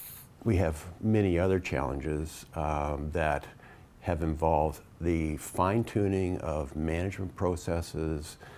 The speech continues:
uh, whether it's colostrum management, colostrum intake, to subtle differences in weaning ages,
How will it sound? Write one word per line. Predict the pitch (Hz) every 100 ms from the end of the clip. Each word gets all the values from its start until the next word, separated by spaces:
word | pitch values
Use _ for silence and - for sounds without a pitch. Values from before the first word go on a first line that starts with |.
| - - -
uh, | 78 73 76 69
whether | - 82 73
it's | 69 -
colostrum | - 78 76 80 - 78 78
management, | 73 78 - 73 -
colostrum | - 76 78 80 78
intake, | 82 - 90 113
to | - - 76 76 73 - -
subtle | - 101 90
differences | 87 87 90 85 - 78
in | 76 73
weaning | 87 95 98
ages, | 95 95 90 87 87 -